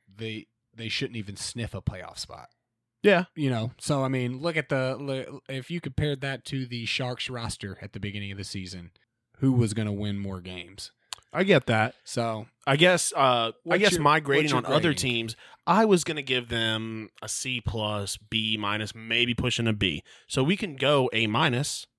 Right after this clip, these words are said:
Speaker 2: And I mean, I, and I, you
Speaker 1: I
Speaker 2: know,
Speaker 1: would
Speaker 2: I,
Speaker 1: say,
Speaker 2: I
Speaker 1: look,
Speaker 2: just go
Speaker 1: I'm
Speaker 2: on record to say I'm a little hesitant about
Speaker 1: Yeah,
Speaker 2: that.
Speaker 1: I'm cool with the B plus too, but we're talking about zero guys get, getting seven million dollars, man. You know,
Speaker 2: Yeah.
Speaker 1: I mean, that's
Speaker 2: But that's why, that's more credit to the G M.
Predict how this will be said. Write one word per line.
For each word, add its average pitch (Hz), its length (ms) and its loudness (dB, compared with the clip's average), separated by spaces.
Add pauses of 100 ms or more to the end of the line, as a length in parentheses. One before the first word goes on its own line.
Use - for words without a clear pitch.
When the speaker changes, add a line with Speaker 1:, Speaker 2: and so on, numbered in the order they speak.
(400)
Speaker 2:
And 123 160 4
I 120 140 4
mean, 123 200 6
I, 123 140 8
and 123 200 0
I, 113 140 2
you 135 140 6
Speaker 1:
I - 20 6
Speaker 2:
know, - 140 8
Speaker 1:
would 139 100 4
Speaker 2:
I, 135 60 4
Speaker 1:
say, 143 180 4
Speaker 2:
I 139 140 2
Speaker 1:
look, 214 100 4
Speaker 2:
just 135 100 4
go 156 100 12
Speaker 1:
I'm 147 80 12
Speaker 2:
on 131 100 4
record 135 240 4
to 131 40 0
say 139 120 2
I'm 120 100 2
a 120 60 -4
little 123 160 0
hesitant 156 480 0
about 453 120 6
Speaker 1:
Yeah, 349 120 4
Speaker 2:
that. 196 240 4
Speaker 1:
I'm 359 180 6
cool 277 240 6
with 254 140 6
the 220 80 4
B 226 160 0
plus 226 340 -2
too, 156 320 0 (100)
but 180 120 2
we're 202 120 2
talking 190 240 4
about 135 240 0
zero 180 520 0
guys 139 480 -2
get, 123 340 -10
getting 123 240 -6
seven 113 320 -6
million 104 260 -4
dollars, 92 400 -10
man. 78 240 -20 (240)
You 127 140 -2
know, 127 200 0
Speaker 2:
Yeah. 120 260 10
Speaker 1:
I 110 40 2
mean, 127 300 0
that's 139 200 0
Speaker 2:
But 185 100 8
that's 175 180 8
why, 165 220 6
that's 143 360 -4
more 143 160 0
credit 131 260 0
to - 60 -8
the 107 80 -2
G 107 340 -2
M. 127 360 0